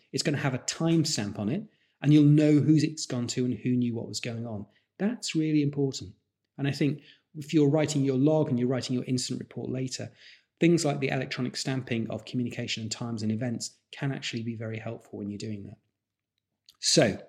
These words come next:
that's it really. It's not particularly complex. It's not particularly difficult to do, but I do think with a little bit of thought in advance, you could perhaps set this up. So there we go.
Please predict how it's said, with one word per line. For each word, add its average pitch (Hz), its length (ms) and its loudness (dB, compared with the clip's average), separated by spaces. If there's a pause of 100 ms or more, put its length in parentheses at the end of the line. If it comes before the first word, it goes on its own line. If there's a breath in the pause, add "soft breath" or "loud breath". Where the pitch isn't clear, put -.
(540 loud breath)
that's 127 200 -6
it - 120 -2
really. 104 220 -2
It's - 180 -6
not 175 220 6
particularly 143 320 -2
complex. 131 460 -6
It's 123 100 -10
not 156 140 -4
particularly 139 320 -6
difficult 123 360 -8
to - 80 -16
do, 127 300 2 (360 loud breath)
but 127 100 2
I 127 40 6
do 139 200 4
think 139 180 -2
with 113 100 -6
a 120 40 -2
little 151 260 2
bit 139 160 2
of 123 100 -6
thought 120 400 -4
in 139 140 0
advance, 113 540 -4
you 127 60 -4
could - 220 -8
perhaps - 640 -12
set - 300 -12
this - 180 -8
up. - 240 -14 (1040)
So 117 400 0 (760)
there 120 100 0
we 113 60 -2
go. 104 180 -6